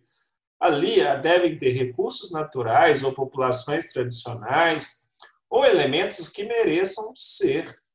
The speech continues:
preservados a longo prazo. Então, esse processo, ele pode ser, é,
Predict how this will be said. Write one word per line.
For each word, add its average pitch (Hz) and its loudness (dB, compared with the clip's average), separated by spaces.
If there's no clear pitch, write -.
preservados 170 -2
a 160 -2
longo 147 -4
prazo. - 4
Então, 285 0
esse 330 0
processo, 160 2
ele 196 2
pode 170 4
ser, 143 -4
é, 135 0